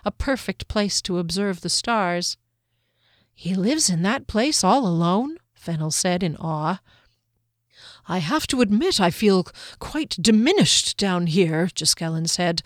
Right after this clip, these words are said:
"I was cognizant of Kami's vast power, but to be here now and see what he commands, suddenly the tunnel spell I am working on seems far less impressive." The tower grew.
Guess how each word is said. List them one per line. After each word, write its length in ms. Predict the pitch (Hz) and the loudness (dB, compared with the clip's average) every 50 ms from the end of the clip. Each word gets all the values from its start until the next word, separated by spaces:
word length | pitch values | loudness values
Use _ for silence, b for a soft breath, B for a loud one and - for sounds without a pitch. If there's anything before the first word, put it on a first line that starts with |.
| B B B B B B B B - | B B B B B B B B 0
"I 140 | 180 196 208 | 2 4 4
was 180 | 208 240 - | 6 6 4
cognizant 680 | - - - - 349 403 349 330 277 220 - - 226 214 | 4 2 2 4 4 4 6 6 4 6 6 4 4 2
of 120 | 214 202 - | 2 0 0
Kami's 440 | - 190 220 214 214 214 208 190 185 | 2 4 4 6 6 6 6 4 2
vast 420 | 170 208 226 220 185 - - - | 2 0 0 0 0 0 -2 -4
power, 400 | - - 269 269 262 214 190 185 | -6 -4 -2 2 4 4 6 6
but 400 | 175 196 - - - - - - B B B B B B B - | 6 4 2 0 -2 -4 -4 -4 B B B B B B B 0
to 120 | - 254 | 0 2
be 300 | 196 160 254 294 349 349 | 2 4 6 6 6 6
here 400 | 185 180 226 262 269 233 190 175 | 6 6 6 6 6 6 6 4
now 480 | 170 175 190 226 262 240 170 160 160 175 | 2 2 0 2 2 2 2 2 2 4
and 160 | 185 185 180 | 4 4 4
see 260 | - - - 277 277 | 2 2 2 2 2
what 180 | 233 190 185 - | 2 2 0 0
he 80 | 220 | -2
commands, 680 | - - 196 208 254 262 226 196 190 190 190 180 - B B B B B B B B B B B | 0 0 2 2 4 4 4 4 4 4 2 0 0 B B B B B B B B B B B
suddenly 540 | - - - 247 240 233 240 240 240 247 240 | -2 0 0 0 2 2 2 2 2 4 4
the 120 | 226 233 | 4 2
tunnel 460 | - - - - 320 302 262 196 180 | 2 0 -4 -4 -2 -2 0 0 2
spell 440 | 180 - - - - 190 185 185 185 | 2 2 2 2 2 2 4 4 4
I 100 | 180 185 | 4 4
am 140 | 185 185 190 | 4 4 4
working 340 | 196 202 185 - 220 202 190 | 2 2 2 0 0 2 2
on 240 | 196 190 190 196 | 2 2 2 2
seems 340 | 190 - - 208 196 196 190 | 2 2 2 2 0 0 -2
far 300 | - - 277 277 269 240 | -2 0 2 2 4 4
less 240 | 233 254 254 220 - | 2 2 2 2 2
impressive." 800 | 254 226 226 - - 285 247 - - 180 175 170 170 170 - - _ _ _ _ _ _ _ _ _ _ _ _ _ _ _ _ _ _ _ _ _ | 2 0 -2 -2 -4 -4 -2 -2 0 0 -2 -2 -4 -6 -10 -14 _ _ _ _ _ _ _ _ _ _ _ _ _ _ _ _ _ _ _ _ _
The 160 | 185 165 185 | -8 -6 -6
tower 540 | 165 - - - 247 233 214 170 156 156 160 | -6 -6 -6 -2 -2 0 0 0 0 0 -2
grew. 600 | 165 170 170 185 202 196 180 165 165 160 160 165 | -4 -4 -2 0 0 2 2 2 2 0 0 -2